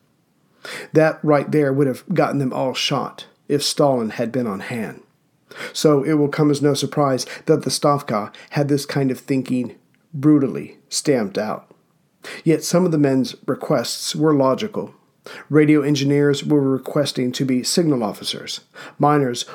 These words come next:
wanted to become sappers. But that wasn't the point to the Stavka. They would decide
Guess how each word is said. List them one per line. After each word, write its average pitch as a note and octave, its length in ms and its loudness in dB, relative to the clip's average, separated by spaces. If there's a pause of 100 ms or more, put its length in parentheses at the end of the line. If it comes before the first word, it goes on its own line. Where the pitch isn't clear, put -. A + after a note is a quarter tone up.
wanted C#3+ 280 2
to B2+ 80 -6
become A#2+ 400 -4
sappers. - 720 -2 (880)
But C#3+ 160 2
that C3+ 260 0
wasn't C3+ 300 2
the A2+ 80 -12
point - 500 -6 (360)
to D3+ 120 2
the D3 80 -4
Stavka. - 560 -4 (560)
They D3 380 4
would C#3 180 2
decide A2+ 560 -4